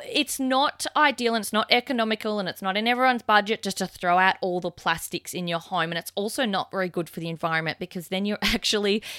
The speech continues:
turfing those plastics into hard rubbish. So the good thing is, um,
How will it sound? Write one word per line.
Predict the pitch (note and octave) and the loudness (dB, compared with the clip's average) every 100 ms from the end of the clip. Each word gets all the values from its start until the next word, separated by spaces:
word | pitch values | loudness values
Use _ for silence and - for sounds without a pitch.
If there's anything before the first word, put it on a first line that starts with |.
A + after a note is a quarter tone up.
| - - | -14 -4
turfing | - G3 A#3 G#3 F#3+ | 4 4 4 -2 0
those | F3 - | -2 -4
plastics | - F#3+ F#3 - F#3+ - | 2 2 2 -2 -6 -4
into | G3 A3 | -4 -4
hard | E3+ F3+ E3 D#3+ | -2 4 4 2
rubbish. | D#3+ D#3+ E3 D3 - - - - - | 2 2 2 -2 -4 -10 -12 -12 -2
So | - C4+ C#4+ | 6 8 6
the | C4+ | 0
good | G#3+ C4+ D#4+ - | -2 0 0 0
thing | F4 E4 D4 - | -2 0 -2 -2
is, | A3+ A3 G#3+ G3+ - | 0 0 -2 -6 0
um, | G3+ F#3+ F#3 F3+ F3+ | 2 4 2 0 -4